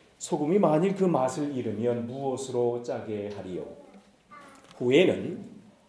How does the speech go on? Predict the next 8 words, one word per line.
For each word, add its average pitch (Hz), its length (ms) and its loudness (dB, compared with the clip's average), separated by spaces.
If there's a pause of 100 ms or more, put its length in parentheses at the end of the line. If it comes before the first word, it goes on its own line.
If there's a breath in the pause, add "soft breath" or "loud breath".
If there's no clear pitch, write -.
(120)
아무 127 440 4
쓸데없어 156 800 4
다만 127 400 4
밖에 120 400 0
버려져 110 320 2
사람에게 98 840 -4
밟힐 104 600 -10
뿐이니라." 92 480 -14